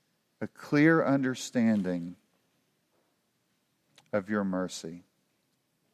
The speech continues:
We ask for, if there are people here that are religious and lost, who do not know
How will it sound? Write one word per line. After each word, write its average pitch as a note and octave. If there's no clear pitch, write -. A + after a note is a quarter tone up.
We A#2+
ask B2+
for, G#2+
if -
there D#3
are A#2
people C#3+
here A2
that F#2+
are G2
religious A2+
and F#2+
lost, F#2+
who C3
do A#2+
not B2+
know G2